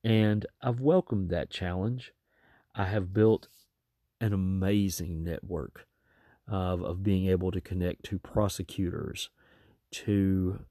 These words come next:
criminal defense attorneys, to law enforcement. And that's allowed me, over the past few years, to bring you some of the biggest cases,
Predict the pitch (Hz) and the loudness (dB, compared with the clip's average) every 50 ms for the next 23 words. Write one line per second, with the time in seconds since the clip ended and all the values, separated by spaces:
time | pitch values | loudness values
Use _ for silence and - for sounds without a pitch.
0 | _ _ - - 113 107 107 104 95 92 90 - - 98 85 - - 73 - - | _ _ -4 0 2 4 4 4 2 2 0 0 -2 -4 -4 -4 -6 -8 -8 -8
1 | 90 69 62 62 62 57 - - - - - _ _ _ _ _ _ _ _ _ | -8 -8 -8 -8 -8 -10 -12 -12 -14 -16 -20 _ _ _ _ _ _ _ _ _
2 | _ _ - - 127 110 110 127 147 151 117 95 - - 65 50 - - - - | _ _ -4 0 2 2 4 2 2 0 -2 -4 -4 -6 -6 -6 -6 -8 -12 -14
3 | - - _ _ _ _ _ _ _ _ _ _ - - 107 113 143 170 - - | -14 -14 _ _ _ _ _ _ _ _ _ _ -8 -4 -2 0 0 -2 -2 -2
4 | - 175 151 127 101 98 98 90 90 90 85 85 87 90 101 110 - - 101 95 | -2 0 2 4 4 4 4 4 2 2 0 0 0 -2 -6 -8 -6 -4 -2 -2
5 | 95 98 87 - - 92 92 95 - - 95 95 90 90 90 87 87 92 - - | -2 -2 -4 -4 -4 -4 -4 -4 -4 -4 -4 -4 -2 -2 -4 -4 -6 -6 -8 -10
6 | - _ _ _ _ _ _ _ _ _ _ _ _ _ _ _ - - - 117 | -12 _ _ _ _ _ _ _ _ _ _ _ _ _ _ _ -6 0 2 4
7 | 107 104 101 - - 95 98 101 104 107 113 113 104 98 98 98 101 98 - - | 4 4 2 0 -2 -4 -4 -2 0 2 2 4 4 2 2 2 0 -2 -2 -2
8 | 107 98 95 87 87 87 98 98 - - 98 98 95 113 117 - - - 104 98 | 0 0 0 0 -2 -4 -6 -6 -2 0 2 2 2 0 -2 -4 -2 0 0 0
9 | 98 - - 113 131 - - - | 0 0 -4 -6 -6 -6 -10 -18